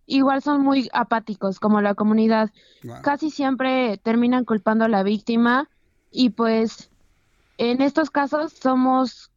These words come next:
Speaker 1: compañeras mayores de edad las que tenemos que dar la cara para ayudar a,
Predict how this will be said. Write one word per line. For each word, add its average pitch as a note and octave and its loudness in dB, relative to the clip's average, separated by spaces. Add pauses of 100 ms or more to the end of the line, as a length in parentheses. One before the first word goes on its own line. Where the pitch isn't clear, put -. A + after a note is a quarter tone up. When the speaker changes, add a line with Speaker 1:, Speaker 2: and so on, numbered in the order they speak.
(200)
Speaker 1:
compañeras A#3 -2
mayores A#3 0
de A3 0
edad G#3 0
las A#3 -8
que G#3+ -4
tenemos G#3+ 0
que A3+ -2
dar G3+ 0
la A3 -2
cara A3 0 (680)
para A3 0
ayudar A3+ 0
a, A#3+ 0